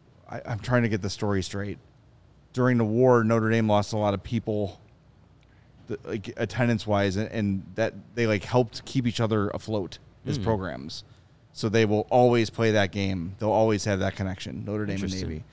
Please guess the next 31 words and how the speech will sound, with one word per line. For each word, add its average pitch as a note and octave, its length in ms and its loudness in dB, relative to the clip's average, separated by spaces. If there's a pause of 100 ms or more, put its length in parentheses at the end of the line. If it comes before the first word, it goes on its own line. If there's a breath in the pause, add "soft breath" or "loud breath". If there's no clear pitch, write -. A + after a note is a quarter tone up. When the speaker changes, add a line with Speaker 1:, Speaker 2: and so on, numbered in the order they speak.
(120 soft breath)
Speaker 1:
So D3 200 4
it's A#2+ 100 4
not B2+ 180 6
like A#2+ 160 2
a, G#2 80 2
"We A#2 140 4
need C3 180 4
a G#2+ 60 2
softie G#2 440 2
on G2 80 2
our F#2+ 100 2
schedule A#2+ 320 2
every F#2 240 -2
year." F#2 200 -2
It E2+ 60 2
was G#2 140 2
Speaker 2:
Right. G#2 60 4
Speaker 1:
a, F#2+ 200 2 (420 soft breath)
"Hey, G#2 360 0 (580)
thanks B2 180 0
for G#2+ 260 0 (160)
getting B2+ 200 2
us - 200 -4
through C3 180 2
this A2 220 2
tough - 260 0
time," G2 440 -2 (260)
sort G#2 200 0
of F#2+ 60 -6
a G2 60 -4
deal. D#2+ 320 -8